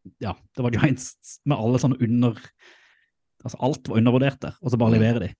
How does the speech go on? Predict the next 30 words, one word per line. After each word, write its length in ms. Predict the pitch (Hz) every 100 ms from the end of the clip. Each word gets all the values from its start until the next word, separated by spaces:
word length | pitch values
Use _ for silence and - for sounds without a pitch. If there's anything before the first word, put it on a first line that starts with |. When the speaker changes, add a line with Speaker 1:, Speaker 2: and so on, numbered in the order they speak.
| _
Speaker 1:
Saquon 460 | - 127 127 127 135
som 140 | 120
skulle 200 | 107 117 107
ut, 320 | 113 - 123 117
Jones 320 | 113 120 127 127
som 80 |
skulle 240 | 113 135 120
ut, 320 | 117 117 117 _ -
hele 440 | 120 110 127 117 110
Giants 460 | 113 123 127 - 123
var 100 | 107
bare 240 | 110 107
ferdig, 460 | - 110 107 117 117 -
og 100 | -
så 140 | - 107
bare 200 | 101 104
nå 140 | 104 104 - _ _ 175
er 100 | 110
det 80 | 113
jo 120 | 110 98
Speaker 2:
Det 60 |
blir 80 | 92
Speaker 1:
de 60 | 92
Speaker 2:
jævla 200 | 85 80
Speaker 1:
meldingene. 220 | 87 92
Speaker 2:
spennende 720 | 107 87 80 76 78 76 71 - _ _ _ _ _ _ _ _ -
hva 200 | 95 87
de 80 | 92
gjør 160 | 80
nå. 160 | 78